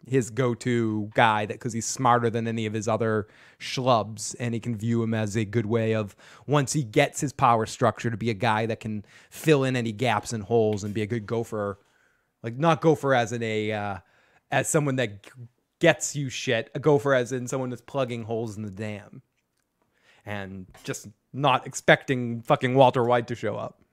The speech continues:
I want a Mogwai. I want a Mugwai too. I'll t-, but I totally feed that shit after midnight.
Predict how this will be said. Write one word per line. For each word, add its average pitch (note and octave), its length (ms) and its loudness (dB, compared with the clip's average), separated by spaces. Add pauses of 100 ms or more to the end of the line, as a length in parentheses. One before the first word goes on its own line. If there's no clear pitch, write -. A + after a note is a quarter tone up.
(1600)
I C3 60 -10
want G#3+ 160 -8
a A2+ 60 -6
Mogwai. G2 600 -16 (840)
I F#3 80 0
want C#4 120 4
a C4 40 2
Mugwai A#3 460 4
too. G#3+ 380 2 (140)
I'll D3 120 2
t-, - 280 -14
but D3 180 0
I E3 80 4
totally B2 400 0
feed A2 220 -6
that G2+ 180 -12
shit G#2 200 -6
after G2+ 240 -8
midnight. A2+ 420 -12